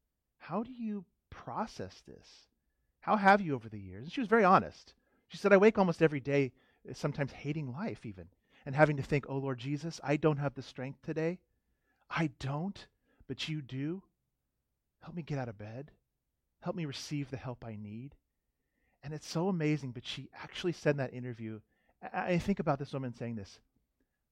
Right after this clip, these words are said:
"I am blessed," she said, "to have this disability." I, I was blown away and even brought really to an emotional place. Because she said, "If I didn't have this, I'd be the kind of woman who is maybe on her second marriage,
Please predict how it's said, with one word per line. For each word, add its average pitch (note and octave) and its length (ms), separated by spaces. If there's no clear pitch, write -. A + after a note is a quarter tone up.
"I D#3+ 200
am D3+ 140
blessed," B2+ 480
she - 180
said, A2 340
"to A#2 60
have A#2+ 400
this - 160
disability." G2 640
I, F#3 300
I F3 40
was F3+ 140
blown G3 200
away E3+ 220
and C3+ 80
even D#3 180
brought C3 300
really F3 240
to C#3+ 100
an A2+ 60
emotional B2 320
place. - 540
Because C3 220
she C#3+ 100
said, - 280
"If - 120
I A3 80
didn't F#3 140
have D3+ 180
this, F3+ 160
I'd A3+ 60
be A#3 60
the F#3 60
kind D3+ 220
of C3 40
woman C#3 200
who C3 100
is A#2 160
maybe C#3+ 220
on C#3 80
her A#2 60
second C3+ 300
marriage, B2+ 400